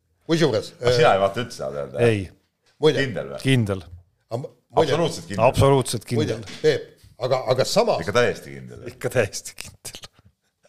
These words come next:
Speaker 1: Muide, ja si-, siinkohal tahan öelda, et pehvad ei mängi rolli ainult naistespordis, vaid ka meestespordis. Väidetavalt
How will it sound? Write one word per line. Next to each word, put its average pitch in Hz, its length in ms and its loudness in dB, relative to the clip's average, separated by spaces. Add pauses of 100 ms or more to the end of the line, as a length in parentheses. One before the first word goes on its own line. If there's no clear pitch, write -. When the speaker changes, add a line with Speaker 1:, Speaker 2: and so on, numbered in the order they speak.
(360)
Speaker 1:
Muide, 143 260 0 (140)
ja 135 200 0
si-, 202 220 -6
siinkohal 135 420 -2
tahan 120 200 -4
öelda, 139 340 -2 (140)
et - 200 -16
pehvad 170 520 -4
ei 110 160 -6
mängi 117 340 0
rolli 135 280 4
ainult 101 300 -6
naistespordis, 110 640 -2
vaid 98 200 -10
ka 107 100 -10
meestespordis. 117 760 -2
Väidetavalt 127 840 -4